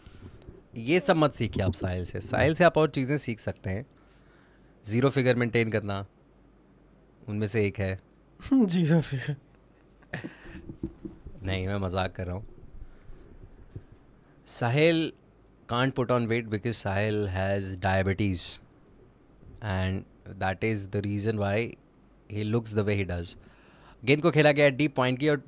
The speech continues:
Speaker 1: but, uh, we are allowed to joke about it between साहिल and me, we have a deal that we can joke about it for your entertainment, only for that reason।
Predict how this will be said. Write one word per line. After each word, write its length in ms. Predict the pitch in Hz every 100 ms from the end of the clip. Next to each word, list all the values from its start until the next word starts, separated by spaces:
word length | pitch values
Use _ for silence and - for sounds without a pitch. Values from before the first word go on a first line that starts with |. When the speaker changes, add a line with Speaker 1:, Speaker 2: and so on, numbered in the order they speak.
| - 113
Speaker 1:
but, 140 | 139
uh, 840 | 135 - 120 120 117 101 90 69
we 160 | 117 143
are 100 | 135
allowed 280 | 120 131 139
to 120 | 110
joke 240 | 101 92
about 280 | 92 90 95
it 20 | 85 - - 95
between 340 | 90 98 113 107
साहिल 360 | 101 95 98
and 420 | 98 98 92 107 - - -
me, 340 | 98 101 110 - 98
we 100 | 92
have 180 | 90 92
a 80 |
deal 180 | 98 98
that 120 | 95 90 -
we 80 | 95
can 160 | 95 90
joke 240 | 90 87
about 200 | 87 87
it 60 | - - - - 135
for 260 | 147 170 - _ _ _ _ - - _ _ 120
your 240 | 123 90
entertainment, 720 | - 85 87 92 98 104 - - -
only 300 | 120 139 180
for 120 | 170
that 240 | 127 92 85
reason। 360 | 85 90 -